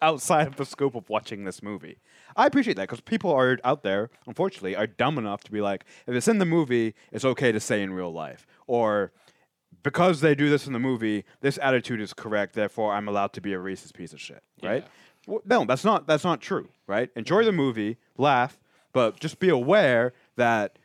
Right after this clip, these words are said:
Speaker 1: that behavior in, in the movie that, that could be problematic, don't emulate it.
Speaker 2: Right.
Speaker 1: Realize
Speaker 2: Actually,
Speaker 1: why you're laughing.
Speaker 2: I
Speaker 1: That
Speaker 2: found,
Speaker 1: way you can
Speaker 2: yeah,
Speaker 1: keep,
Speaker 2: I
Speaker 1: you can
Speaker 2: found
Speaker 1: keep it.
Speaker 2: myself laughing because of, of how, <laughs> like, how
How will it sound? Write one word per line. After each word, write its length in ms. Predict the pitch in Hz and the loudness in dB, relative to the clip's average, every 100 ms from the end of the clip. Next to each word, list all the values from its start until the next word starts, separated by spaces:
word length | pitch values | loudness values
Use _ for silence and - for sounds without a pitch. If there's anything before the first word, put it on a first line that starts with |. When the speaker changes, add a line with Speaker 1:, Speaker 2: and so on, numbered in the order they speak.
| _ _ - | _ _ 0
Speaker 1:
that 220 | 156 202 | 2 4
behavior 480 | 190 202 240 165 156 | 4 4 4 4 6
in, 260 | 156 165 | 4 2
in 140 | 147 170 | 0 2
the 60 | |
movie 340 | 170 214 147 160 | 2 2 4 4
that, 240 | 135 135 143 139 117 | 2 0 -2 -4 0
that 160 | 135 | -4
could 140 | - 139 | -2 -2
be 100 | 160 | 0
problematic, 560 | 170 190 185 123 131 | 2 2 2 0 -2
don't 240 | 113 107 127 | -6 -8 -2
emulate 480 | 170 214 135 101 82 | 0 2 0 -2 -4
it. 140 | - _ _ | -12 _ _
Speaker 2:
Right. 280 | 110 - - _ _ - | -20 -20 -20 _ _ -14
Speaker 1:
Realize 380 | 110 190 208 160 | 2 6 8 6
Speaker 2:
Actually, 60 | 139 | 6
Speaker 1:
why 100 | 160 | 4
you're 120 | 160 | 6
laughing. 340 | 165 175 - 160 | 4 2 0 -2
Speaker 2:
I 40 | |
Speaker 1:
That 40 | |
Speaker 2:
found, 220 | 131 233 139 | 2 4 4
Speaker 1:
way 340 | 135 120 110 - | 4 2 -2 -4
you 120 | 131 | -2
can 80 | 165 | 2
Speaker 2:
yeah, 160 | 160 123 | 2 2
Speaker 1:
keep, 120 | 127 - | -2 -4
Speaker 2:
I 80 | 151 | -2
Speaker 1:
you 20 | |
can 60 | 135 | 2
Speaker 2:
found 160 | 220 | 2
Speaker 1:
keep 60 | 214 | 2
it. 40 | |
Speaker 2:
myself 460 | 185 175 170 151 - | 0 0 0 0 -2
laughing 480 | 117 151 156 123 110 | -2 -2 -2 -10 -12
because 480 | 110 - 120 117 | -14 -6 -6 -6
of, 80 | 117 120 | -10 -8
of 180 | 123 113 | -10 -8
how, 440 | 123 127 - 147 | -4 -4 -2 -2
<laughs> 40 | 143 | -2
like, 220 | 135 135 _ - | -6 -8 _ -10
how 300 | - 135 | 0 0